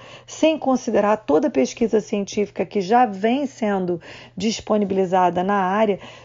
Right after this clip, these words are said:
justamente por profissionais específicos da área de biologia, biomédica,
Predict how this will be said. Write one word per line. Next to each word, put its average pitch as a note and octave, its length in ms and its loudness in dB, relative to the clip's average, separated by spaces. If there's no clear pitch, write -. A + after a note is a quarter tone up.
justamente G#3+ 840 0
por C4 320 2
profissionais G#3 960 0
específicos F#3+ 880 -4
da F#3+ 100 2
área F3 240 2
de E3+ 120 -8
biologia, F#3 800 0
biomédica, F#3 880 0